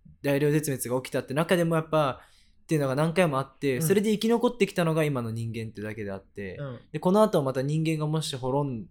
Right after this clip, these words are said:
Speaker 1: ぶかもしれないし、
Speaker 2: はいはい。
Speaker 1: で、それでまたそういう感じで、また隕石が落ちてきて、人間がし-、
Speaker 2: うん。
Speaker 1: 大量絶滅して、
Speaker 2: はいはい。
Speaker 1: で、今度は次のし-、
Speaker 2: うん。
Speaker 1: は犬が、犬とか、今の犬とかが生き残って、
Speaker 2: はい。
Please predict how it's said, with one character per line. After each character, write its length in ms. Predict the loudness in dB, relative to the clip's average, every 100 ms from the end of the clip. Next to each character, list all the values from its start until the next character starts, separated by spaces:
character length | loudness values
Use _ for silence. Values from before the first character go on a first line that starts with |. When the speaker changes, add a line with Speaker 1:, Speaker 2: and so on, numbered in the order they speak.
| -14
Speaker 1:
ぶ 120 | -12
か 140 | -6
も 120 | -6 -6
し 140 | -10
れ 80 | -10
な 100 | -6
い 100 | -6
し、 140 | -6
Speaker 2:
は 60 | -10
い 40 |
は 60 | -14
い。 40 | -18 _ -20 -20 -4
Speaker 1:
で、 60 |
そ 140 | 2 6
れ 60 |
で 80 | 8
ま 120 | 6
た 160 | 4 0
そ 300 | 0 4 6
う 40 |
い 60 | 6
う 80 | 2
感 240 | -2 -2
じ 100 | 0
で、 380 | 0 2 0 -6
ま 120 | -6
た 80 | -2
隕 60 | 0
石 280 | 0 -2
が 80 | -6
落 140 | -6 -6
ち 20 |
て 80 | -10
き 80 |
て、 180 | -10 -10
人 120 | -4 0
間 220 | 2 2
が 100 | 2
し-、 140 | -4
Speaker 2:
う 0 |
ん。 40 | -2
Speaker 1:
大 120 | 0
量 80 | 2
絶 220 | 0 -4
滅 180 | -6 -6
し 120 | -6
て、 280 | 0 2 2
Speaker 2:
は 140 | 0
い 40 | -2
は 120 | -6
い。 140 | -10 -6
Speaker 1:
で、 80 |
今 180 | 0 4
度 80 | 6
は 80 | 4
次 260 | 2 -2
の 140 | 0 0
し-、 220 | -2 -8 -16 -2
Speaker 2:
う 60 |
ん。 40 | 2
Speaker 1:
は 160 | 4
犬 280 | 4 4 4
が、 320 | 4 0 -6 _ -2
犬 180 | 2 4
と 140 | 2
か、 100 | 0
今 200 | 0 0
の 100 | 0
犬 340 | -2 -2 -2 0
と 100 | -2
か 80 | 0
が 100 | -2
生 80 |
き 100 | -2
残 180 | -4 -6
っ 60 | -8
て、 180 | -4 -4
Speaker 2:
は 60 |
い。 120 | -4